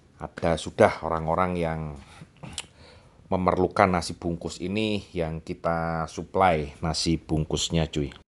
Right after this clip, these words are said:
Secara teknis, Kak Samurai dan Dapur Wenmit itu membagikan nasi bungkus setiap hari Jumat.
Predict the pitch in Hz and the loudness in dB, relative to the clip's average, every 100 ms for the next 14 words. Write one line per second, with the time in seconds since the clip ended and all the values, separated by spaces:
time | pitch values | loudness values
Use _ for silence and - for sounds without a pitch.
0 | _ _ _ _ _ _ _ - - - | _ _ _ _ _ _ _ -20 -20 -20
1 | - - - 113 - 107 107 107 104 101 | -20 -20 0 0 10 12 12 12 10 8
2 | 101 - 120 151 - - - - 104 - | 2 4 2 2 -2 -8 0 0 0 0
3 | 98 98 98 113 127 131 135 - - 82 | 0 2 4 6 6 4 -2 -12 -6 -2
4 | 85 85 82 80 - 85 85 78 80 117 | 0 -2 -2 -4 -2 -2 0 0 2 0
5 | 127 - - - - - 104 123 123 107 | 0 -6 -20 -20 -16 -10 -4 2 4 4
6 | 92 82 - 82 - 101 95 85 87 - | 6 4 4 -4 6 6 6 0 -4 -8
7 | 78 78 101 101 - - - 95 - 90 | -8 -2 0 0 -2 -8 -2 -2 0 2
8 | 85 - - 78 82 - 76 64 - 80 | 2 0 -2 0 -2 -6 -12 -12 -12 -8
9 | 78 73 | -6 -6